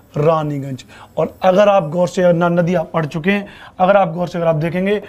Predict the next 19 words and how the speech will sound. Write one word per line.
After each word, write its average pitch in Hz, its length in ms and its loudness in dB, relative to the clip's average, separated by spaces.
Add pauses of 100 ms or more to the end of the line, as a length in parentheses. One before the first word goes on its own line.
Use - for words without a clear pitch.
(180)
तो 165 100 -8
जो 160 100 0
दामोदर 185 580 2
नदी 185 240 0
घाटी 165 380 0
है, 143 140 -4 (400)
दामोदर 165 800 2 (380)
नदी 170 340 2
घाटी, 151 440 0 (400)
दामोदर 190 520 2
नदी 175 240 0
घाटी 170 260 2
इन 170 240 -2
दो 185 140 2
राज्यों 170 340 2
में 165 100 -2
फैली 156 280 0
हुई 170 140 0
है। 208 160 2